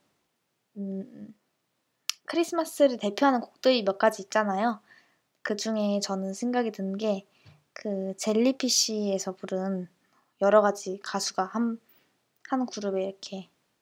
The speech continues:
한 소속사의 가수들이 같이 부른 크리스마스니까라는 곡 하나랑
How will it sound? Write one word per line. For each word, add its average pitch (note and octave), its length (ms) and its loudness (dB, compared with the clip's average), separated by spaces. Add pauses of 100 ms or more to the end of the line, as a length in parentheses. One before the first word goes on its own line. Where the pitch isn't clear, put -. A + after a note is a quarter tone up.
(160)
한 C4+ 160 0
소속사의 C4 720 4
가수들이 G#3 640 -2 (340)
같이 - 380 -6
부른 G#3+ 420 0
크리스마스니까라는 G#3+ 1160 0
곡 - 300 -6
하나랑 A#3+ 400 2